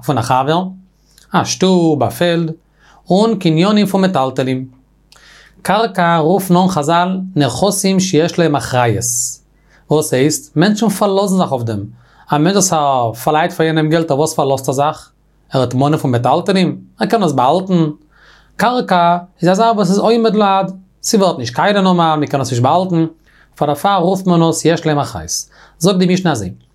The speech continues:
נכסים שיש להם אחריות, נקנים, איינער פון די דריי קנינים. בכסף, אה, דער כהן גיט פון מויכר געלט. און בשטר, דער מויכר שרייבט דער שטר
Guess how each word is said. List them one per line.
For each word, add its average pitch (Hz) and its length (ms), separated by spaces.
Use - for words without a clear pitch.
נכסים 190 680
שיש 170 360
להם 170 180
אחריות, 156 680
נקנים, 180 600
איינער 190 180
פון 190 140
די 170 60
דריי 165 160
קנינים. 127 520
בכסף, 175 840
אה, 156 80
דער 143 200
כהן 180 280
גיט 165 240
פון 131 600
מויכר 131 580
געלט. 117 320
און 190 120
בשטר, 170 400
דער 156 120
מויכר 175 340
שרייבט 165 320
דער 143 80
שטר 147 520